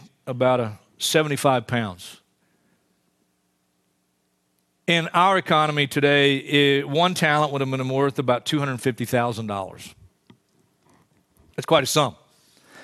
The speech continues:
So the two talents is like a half million dollars. What's the point? Again,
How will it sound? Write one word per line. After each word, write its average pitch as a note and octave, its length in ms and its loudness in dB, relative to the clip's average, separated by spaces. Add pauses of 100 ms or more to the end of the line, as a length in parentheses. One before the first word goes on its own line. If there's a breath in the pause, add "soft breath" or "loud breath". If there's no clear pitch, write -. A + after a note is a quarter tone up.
(140 loud breath)
So G3 160 2
the D#3+ 80 0
two G#3+ 180 2
talents G3 460 2
is C#3 80 -2
like D3 140 4
a C3+ 60 4
half D#3+ 220 4
million D3+ 220 0
dollars. C#3 460 0 (800 soft breath)
What's D#3+ 220 0
the C3+ 100 -2
point? C3+ 340 -2 (1200 loud breath)
Again, D#3 480 2